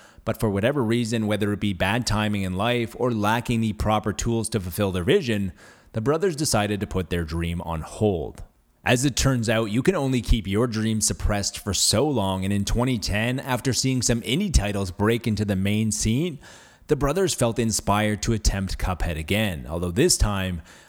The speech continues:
they decided to use an animation style that felt like an homage to the early animation greats like Steamboat Willie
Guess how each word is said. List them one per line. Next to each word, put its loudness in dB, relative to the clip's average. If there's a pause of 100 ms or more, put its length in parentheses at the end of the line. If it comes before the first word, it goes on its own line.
(140)
they 4
decided 2
to 0
use 2
an -2
animation 2
style 2
that -4
felt -2
like -2
an 0
homage 2
to 0
the -4
early 2
animation 2
greats 0
like 0
Steamboat -2
Willie 0